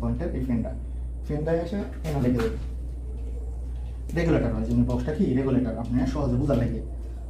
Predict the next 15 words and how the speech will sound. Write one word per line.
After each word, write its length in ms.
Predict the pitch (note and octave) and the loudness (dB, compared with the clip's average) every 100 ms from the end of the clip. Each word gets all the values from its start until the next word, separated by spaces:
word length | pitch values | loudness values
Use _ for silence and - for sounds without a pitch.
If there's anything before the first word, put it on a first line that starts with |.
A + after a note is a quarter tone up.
| - | -2
প্রথমে 260 | D3+ D3+ F3 | 0 2 2
সুইচ 160 | F#3 F3+ G3+ | 2 4 6
দিব, 100 | G#3+ - | 6 6
সুইচ 140 | E3 | 4
দিলে 120 | E3+ E3 | 6 6
রেগুলেটর 340 | E3 D3+ C3 A#2+ | 6 4 4 2
আসবে, 140 | A#2 C#3+ | 2 2
রেগুলেটর 300 | D#3 C#3 C#3 | 2 0 0
তাই 140 | D3 F#3 | 0 4
পরে 140 | F#3 A#3+ - - - - - | 6 4 2 -10 -16 -18 -6
ফ্যানের 180 | C#3 B2 | 4 6
মধ্যে 140 | A#2 A2 | 6 2
যাবে। 60 | A2+ - - - - - - - - - - - - - - - - - - - - - - - - - - - - - | -6 -10 -14 -16 -16 -16 -14 -12 -12 -14 -14 -14 -12 -10 -10 -10 -10 -10 -10 -10 -10 -10 -10 -10 -12 -10 -10 -10 -10 -4
এই 60 | B3+ | -2
যে, 80 | B3+ | -2